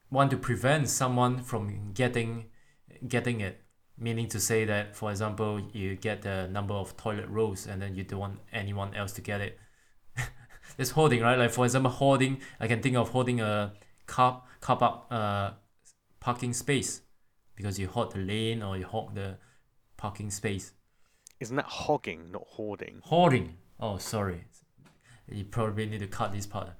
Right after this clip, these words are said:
Speaker 1: Then, <laughs> wha-, what's your definition of hoarding then?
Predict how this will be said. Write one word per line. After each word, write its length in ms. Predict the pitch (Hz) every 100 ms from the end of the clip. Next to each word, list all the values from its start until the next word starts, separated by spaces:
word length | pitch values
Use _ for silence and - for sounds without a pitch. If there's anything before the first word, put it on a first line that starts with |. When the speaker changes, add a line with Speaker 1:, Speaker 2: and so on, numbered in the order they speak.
| - -
Speaker 1:
Then, 300 | 120 147 123 143 -
<laughs> 100 | 226 -
wha-, 920 | 190 - 185 156 185 156 - 170 - 147
what's 200 | 151 135
your 100 | 123
definition 480 | 127 123 127 127
of 140 | 120 98
hoarding 400 | 117 117 101 90
then? 160 | 87